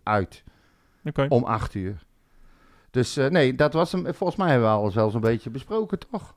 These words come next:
Speaker 2: Ja, ik denk het ook. Eh, we zijn, eh, ruim, ruim, ruim over tijd. Een lange aflevering, eh,
Speaker 1: Ja.
Speaker 2: deze week. Ik, eh, ik zit nog te kijken of er nog wat, eh, wat nieuws is, maar, eh, Haken is nog niet out.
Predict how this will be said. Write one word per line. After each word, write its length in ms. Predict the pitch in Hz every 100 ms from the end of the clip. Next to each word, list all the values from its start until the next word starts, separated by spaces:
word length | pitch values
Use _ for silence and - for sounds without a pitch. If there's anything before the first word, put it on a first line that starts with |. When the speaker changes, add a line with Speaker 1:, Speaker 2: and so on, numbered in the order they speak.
| _
Speaker 2:
Ja, 320 | 226 220 190 185
ik 100 | 180
denk 140 | 156
het 140 | 143
ook. 220 | 131 160 151
Eh, 60 |
we 280 | 131 127 123
zijn, 240 | 127 127 123
eh, 400 | 123 123 - -
ruim, 320 | 185 214 156
ruim, 300 | 151 160 147
ruim 220 | 139 135
over 140 | 127
tijd. 160 | 127 127
Een 80 | 131
lange 260 | 131 131
aflevering, 600 | 131 131 131 123 127 120 131
eh, 60 | 131 - - _ -
Speaker 1:
Ja. 160 | 120 110
Speaker 2:
deze 160 | 107
week. 320 | 123 127 - -
Ik, 200 | 226 127
eh, 160 | 127 123
ik 100 | 123
zit 120 | 131
nog 120 | 123
te 100 | -
kijken 340 | - 120 123 120
of 100 | 120
er 60 |
nog 140 | 123 120
wat, 220 | 120 -
eh, 200 | 123 120
wat 160 | 120 135
nieuws 240 | 131 120
is, 200 | 127 127
maar, 280 | 120 117 117
eh, 80 | 117 - _ _ _ _
Haken 360 | 139 151 156 156
is 60 |
nog 140 | 139 139
niet 120 | 151
out. 360 | 147 156 -